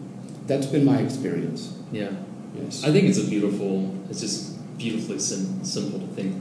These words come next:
Speaker 2: um, how one can feed into the other. And that, that sort of brings me to, um,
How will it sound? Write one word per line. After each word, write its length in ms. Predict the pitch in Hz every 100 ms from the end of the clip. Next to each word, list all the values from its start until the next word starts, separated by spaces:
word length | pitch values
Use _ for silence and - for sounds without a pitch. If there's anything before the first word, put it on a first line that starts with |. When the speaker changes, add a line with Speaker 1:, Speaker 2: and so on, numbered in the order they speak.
| - - - - - - -
Speaker 2:
um, 340 | 95 92 92 92
how 160 | 110 104
one 380 | 98 101 98
can 140 | 98 98
feed 220 | 107 98
into 160 | 98 92
the 160 | 95 98
other. 300 | 95 95 - - - 131
And 80 |
that, 240 | 151 139 131
that 160 | 156
sort 220 | - 160 165
of 60 | 143
brings 280 | 139 139 120
me 300 | 120 117 117
to, 580 | - 120 113 107 104 101
um, 540 | 107 104 98 98 95